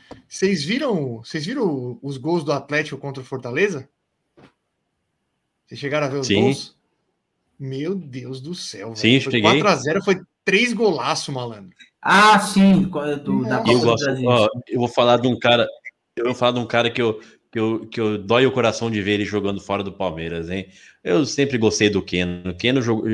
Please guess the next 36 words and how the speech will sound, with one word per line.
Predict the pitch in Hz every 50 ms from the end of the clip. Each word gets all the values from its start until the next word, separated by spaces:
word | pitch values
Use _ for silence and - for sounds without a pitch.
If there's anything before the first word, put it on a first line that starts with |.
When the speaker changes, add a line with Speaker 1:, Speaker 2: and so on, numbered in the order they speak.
| 113 131
Speaker 2:
o | 135 131
Keno, | - 165 175 175
pra | 175 147
mim, | 143 151 139
joga | 131 147 135 113 85
muito. | 82 87 87 87 - - - _ _ _ _ _ _ _ _ _
Você | - - 139 151
viu | 156
o | 131
gol | 123 139 139
do, | 127 120 123
acho | 117 -
que | -
o | -
terceiro | - 120 98 - - 185 202 - -
Speaker 1:
Ó, |
Speaker 2:
gol? | 147 170 180 117 92 85 - - - - _ _ _ _ _ - - _
Ele | - 131 127
Speaker 1:
o |
Speaker 2:
mete | 123 131 135 135 135
um, | 131
Speaker 1:
drible | 113 107 98 269
que | - - 285
ele | 262 233
Speaker 2:
ele | 165 139 120
Speaker 1:
deu, | - 123 113 165 202
Speaker 2:
mete | 208 156 123
um | 110 101
drible | 110 127 - 170
da | - 104
Speaker 1:
nossa. | 95 90
Speaker 2:
vaca. | 98 120 123 117 - - 92 - - _ - - - - - - - - - - - - _ - _ -
Que | 240 254 285
coisa | 277 - - 180 190 180 180 151
linda, | 104 90 87 90 - 110 120 107 90
velho. | 82 85 85